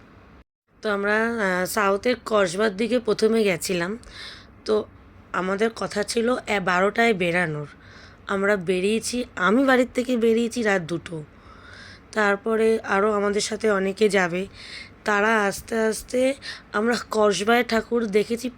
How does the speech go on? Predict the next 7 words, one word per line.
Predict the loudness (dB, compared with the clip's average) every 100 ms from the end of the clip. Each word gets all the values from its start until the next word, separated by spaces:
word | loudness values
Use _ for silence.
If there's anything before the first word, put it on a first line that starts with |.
| -6
প্রথম | 2 4 4
কসবার | 2 2 4 0 0
ঠাকুর | -4 -4
দেখেছি | -4 -2 -2 -2 -4 -4 -8 -12 -12 -4
রাত | 0 0 -2 -6
তিনটে | -6 -4 -4 -2 -4 -4 -16 -20 -18 -4
কুড়িতে। | -2 -2 -4 -10